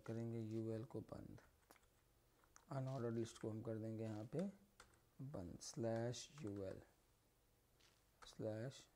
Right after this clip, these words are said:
यू एल। आगे बढ़िए, delete करिए इन contents को, ठीक है।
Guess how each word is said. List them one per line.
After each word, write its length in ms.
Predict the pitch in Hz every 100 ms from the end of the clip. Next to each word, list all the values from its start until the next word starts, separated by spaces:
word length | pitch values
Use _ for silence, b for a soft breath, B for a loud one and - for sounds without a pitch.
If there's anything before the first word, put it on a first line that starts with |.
| - - - - - - - - - - - - -
यू 240 | 127 120 123 -
एल। 240 | 113 117 - - -
आगे 220 | 107 113
बढ़िए, 360 | 117 120 131 151 156
delete 240 | 127 110 107 -
करिए 280 | 113 123
इन 180 | 131 127
contents 540 | 131 117 120 120 120 -
को, 200 | 151 170 - - - - - - - - - - - - - - -
ठीक 240 | - 120
है। 140 | 151